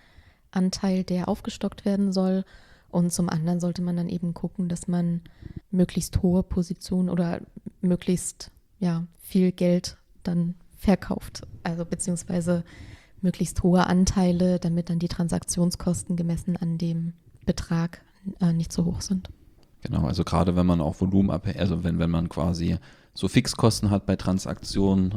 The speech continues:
Speaker 2: ähm, die schlagen sich natürlich prozentual dann weniger stark aus, äh, wirken sich weniger stark aus, wenn ich dann hohe Voluminas verkaufe. Also wenn ich zum Beispiel, mach ein Beispiel, ein Trade kostet mich dreißig Euro fix,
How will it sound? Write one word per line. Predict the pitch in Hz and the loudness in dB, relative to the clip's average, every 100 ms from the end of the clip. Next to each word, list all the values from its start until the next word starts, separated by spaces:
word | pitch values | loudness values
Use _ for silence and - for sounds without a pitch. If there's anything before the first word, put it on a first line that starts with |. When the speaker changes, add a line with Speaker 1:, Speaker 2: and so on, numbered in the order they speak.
| - | -4
Speaker 2:
ähm, | 87 82 | -4 -4
die | 87 85 | -2 -2
schlagen | 85 - 78 82 87 | -2 -6 -2 -2 -2
sich | 95 | -4
natürlich | 87 87 90 92 - | -4 -4 -2 -4 -6
prozentual | - 90 92 90 - 85 87 | -4 -2 0 -2 -2 -2 -2
dann | 87 | -2
weniger | 87 90 87 87 | 0 0 0 -4
stark | - 85 90 - | -2 -4 -2 -2
aus, | 85 90 - - - - _ - | -2 -2 -6 -12 -20 -20 _ -6
äh, | 92 82 85 | -2 0 0
wirken | 85 | -2
sich | 85 87 - | -2 -4 -2
weniger | 90 87 82 | 0 0 0
stark | - 85 - | -2 -4 -2
aus, | 87 92 - | -4 -4 -2
wenn | 87 | -2
ich | 90 - | -2 -4
dann | - 87 87 - - - | -4 -2 -4 -6 -6 4
hohe | 107 90 90 - - _ - | 8 8 6 -2 -16 _ 0
Voluminas | 92 92 92 90 87 - | 4 4 4 2 0 -2
verkaufe. | - 85 85 90 110 107 - _ _ - _ - | -8 -8 -6 -6 -4 -6 -8 _ _ -20 _ -10
Also | 90 82 | -6 -2
wenn | 85 | 0
ich | 87 | 0
zum | - 82 | -2 0
Beispiel, | 87 - 82 85 82 - | 0 -2 0 0 0 -2
mach | 78 85 | -4 -2
ein | |
Beispiel, | 78 82 - 85 90 90 - - | 0 0 0 0 0 0 -4 -8
ein | 80 | -4
Trade | - 85 | 0 0
kostet | - 90 - | 0 -2 -4
mich | 87 87 | -6 -6
dreißig | - 80 92 - | -4 -4 -4 0
Euro | 87 104 | 2 2
fix, | 95 123 131 - | 2 0 -2 -6